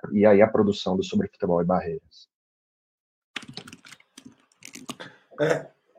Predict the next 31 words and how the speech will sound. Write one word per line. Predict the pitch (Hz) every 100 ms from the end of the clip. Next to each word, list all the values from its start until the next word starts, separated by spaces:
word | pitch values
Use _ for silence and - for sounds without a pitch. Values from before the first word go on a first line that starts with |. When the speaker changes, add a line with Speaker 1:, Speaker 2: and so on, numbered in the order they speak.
| _
Speaker 2:
na | 185 160 196
introdução | - 220 - - 131
desse | 123 117 -
programa, | 95 90 92 110 120 139
eu, | 135 139 139 131 -
eu | 113
mencionei | 120 131 131 - 113 104 117
essa | 113 120
questão | - 107 - 110 113
da | 113
desproporcionalidade | - 117 117 120 - 113 113 107 107 -
militar, | 120 131 - 107 107 104
né, | 87 95 98
entre | 98 95 110
os | -
palestinos | 107 104 98 - 123 135 123
e | 131
o |
Estado | 127 - 117 117
de | 113
Israel. | 123 117 85 76 - _ - _ _ _
É, | - 127
do | 123 151
ponto | 160 226
de | 208
vista | 160 165 -
midiático, | 139 139 127 131 151 - -
como | 170 170
é | 180
que | 170
você | 156 - - 127 120 113 101 90 82